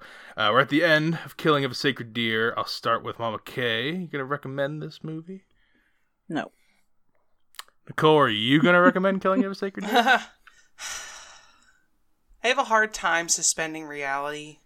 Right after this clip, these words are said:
Speaker 3: This is why it took me so long to watch these Marvel movies.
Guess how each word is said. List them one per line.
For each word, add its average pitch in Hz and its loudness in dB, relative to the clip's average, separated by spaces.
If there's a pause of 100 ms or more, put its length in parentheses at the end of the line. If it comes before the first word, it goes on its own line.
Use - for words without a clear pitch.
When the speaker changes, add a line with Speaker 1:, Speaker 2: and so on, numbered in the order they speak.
(160)
Speaker 3:
This 156 -4
is 170 -2
why 165 2
it 156 -4
took 160 -14
me 151 -14
so 156 -6
long 143 -4
to 143 -14
watch 135 -6
these 139 -14
Marvel 131 -14
movies. 139 -12